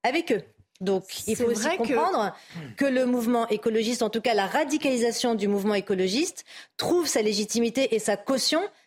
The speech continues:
Speaker 1: à travers certains politiques.
Speaker 2: Ce même, ces mêmes mouvements politiques, Raphaël Stainville, qui, euh... Euh, comment dire, euh,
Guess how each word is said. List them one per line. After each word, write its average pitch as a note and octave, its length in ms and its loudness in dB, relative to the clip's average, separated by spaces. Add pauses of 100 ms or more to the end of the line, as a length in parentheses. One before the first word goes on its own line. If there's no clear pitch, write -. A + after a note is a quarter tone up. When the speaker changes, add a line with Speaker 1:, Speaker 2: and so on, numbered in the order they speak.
Speaker 1:
à G#3 80 0
travers A#3 400 0
certains C4+ 320 0
politiques. - 680 -4
Speaker 2:
Ce - 160 -8
même, A#3+ 240 -2
ces G#3+ 160 -6
mêmes A#3 260 0
mouvements G#3 360 0
politiques, G#3 520 -6
Raphaël G3+ 220 -6
Stainville, G#3+ 380 -6
qui, G#3 200 -6
euh... E3 180 -2 (680)
Euh, E3 220 -4
comment G3 300 -4
dire, E3 600 -4
euh, D3 120 -8